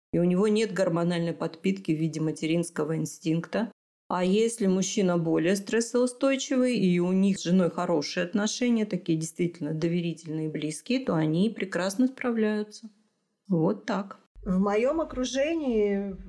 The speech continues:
Speaker 2: практика показывает, что иногда мужчины справляются даже лучше, чем женщины. Ну, особенно вот на ранних этапах, когда ребёнок совсем маленький.
Speaker 1: Потому что у них нет такого уровня тревоги, который создаёт, э, гормональная часть материнского инстинкта. У них есть только окситоцин.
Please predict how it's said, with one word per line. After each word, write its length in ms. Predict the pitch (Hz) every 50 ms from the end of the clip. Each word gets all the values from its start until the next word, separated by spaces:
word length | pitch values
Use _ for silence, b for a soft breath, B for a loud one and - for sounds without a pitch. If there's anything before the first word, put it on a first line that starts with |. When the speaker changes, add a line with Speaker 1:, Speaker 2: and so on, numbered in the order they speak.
| 170 - -
Speaker 2:
практика 520 | - 196 220 254 - - - 214 - 208
показывает, 680 | 208 202 196 196 214 220 233 240 - 240 208 202 190 190
что 260 | - - - 202 196
иногда 380 | 196 196 190 170 180 202 220 247
мужчины 440 | 254 226 214 - - 220 214 226 220
справляются 640 | - - - 208 196 202 202 196 196 196 196 -
даже 280 | 185 180 185 175 165 170
лучше, 340 | 170 170 170 170 - - 180
чем 220 | - - 165 165
женщины. 640 | 160 170 165 151 156 156 - - - 196 180 190 - -
Ну, 120 | 214 202 185
особенно 500 | 180 185 - - 202 190 170 165 165 165
вот 200 | 165 175 175 202
на 180 | 185 175 185
ранних 400 | 190 175 170 170 165 170 - -
этапах, 560 | 175 165 - 156 151 - - 185 - - - - - - - - - _ _ _ -
когда 320 | - - 160 160 147 151
ребёнок 400 | 160 165 - 151 147 151 165 165
совсем 340 | - - 180 - - 170 170
маленький. 540 | 170 165 170 170 170 180 190 - - 240 _ _ _ _ _ _ _ _ _ -
Speaker 1:
Потому 440 | 214 202 196 220 226 226 233 240 240
что 320 | 233 - - - 214 214
у 100 | 208 208
них 260 | 214 220 220 208 - -
нет 240 | 220 226 214 220
такого 400 | - 190 196 - 190 190 185 185
уровня 480 | 190 196 196 196 196 180 180 175 175 170
тревоги, 600 | 175 - - 180 170 170 196 220 233 220 190 180
который 480 | 170 - 180 170 175 185 196 208 208 185
создаёт, 760 | - - 170 165 165 170 170 170 170 170 180 190 196 196 196
э, 380 | 175 170 170 165 165 160 160 160
гормональная 760 | 160 170 170 165 165 165 170 175 180 185 185 175 170 165 165
часть 320 | - - 185 180 185 -
материнского 720 | 180 165 160 - 165 165 170 165 165 - - 170 160 165
инстинкта. 720 | 160 160 - - - - 160 156 156 - - 151 147 - - -
У 60 | 185
них 220 | 202 214 196 202
есть 200 | 196 196 196 196
только 300 | 190 185 175 175 - 170
окситоцин. 720 | 165 165 - - 170 - 170 170 170 - - 156 151 151